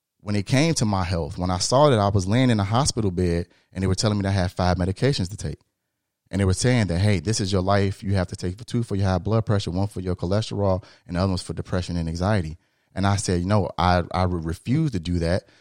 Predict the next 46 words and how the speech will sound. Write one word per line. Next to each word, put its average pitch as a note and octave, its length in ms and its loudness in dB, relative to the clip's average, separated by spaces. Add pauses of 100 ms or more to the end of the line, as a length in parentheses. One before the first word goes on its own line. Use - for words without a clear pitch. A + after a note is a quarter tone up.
(260)
And G2+ 320 0 (200)
for G#2+ 120 0
those C#3 220 4
six C#3+ 240 0
days A2+ 260 2
I G#2 80 2
was G#2+ 140 2
in G2+ 60 0
the F#2+ 40 -2
hospital G2 420 -2
with F2 120 -2
no G2+ 160 0
water, G#2 260 0
no G2 160 -2
food, G2 260 -6
no F2 140 -4
ice, G2+ 400 -2 (760)
I F2+ 120 -8
came B2+ 240 -4
to A2 100 -6
the G#2 60 -4
realization G#2+ 520 0
that F2 200 -2
those G2+ 260 2
dreams G#2 380 2
that G2 100 0
I F#2 120 2
was F2+ 140 0
having, F#2+ 440 0 (520)
God G2 220 2
was F#2+ 120 -2
telling F#2+ 280 -2
me F2 80 -4
that E2 140 -4
I E2 80 -2
needed F2 240 -6
to - 80 -14
change. F#2+ 520 -6 (800)
And F#2+ 280 -4 (100)
every B2 260 4
time A2+ 280 0
that F#2+ 80 0
I F#2+ 60 0
had G2 180 0
a F2+ 40 -2
revelation, F2 760 0